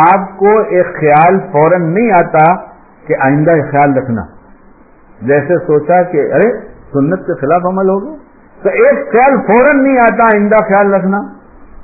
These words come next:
کہا آتا ہے، ہم نے کہا یہی نفس ہے۔ کیا یہ؟ یہ نفس ہے، آئندہ خیال رکھنا۔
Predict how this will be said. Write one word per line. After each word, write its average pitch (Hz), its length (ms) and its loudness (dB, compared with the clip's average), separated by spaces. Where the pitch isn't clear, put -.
کہا 254 460 2
آتا 277 100 2
ہے، 208 220 4
ہم 202 40 0
نے 220 80 0
کہا 226 80 2
یہی 220 200 4
نفس 180 340 -2
ہے۔ - 80 -8
کیا 165 160 2
یہ؟ 196 180 2
یہ 123 140 0
نفس 101 380 -8
ہے، - 60 -20
آئندہ 127 300 0
خیال 104 360 -2
رکھنا۔ 80 260 -12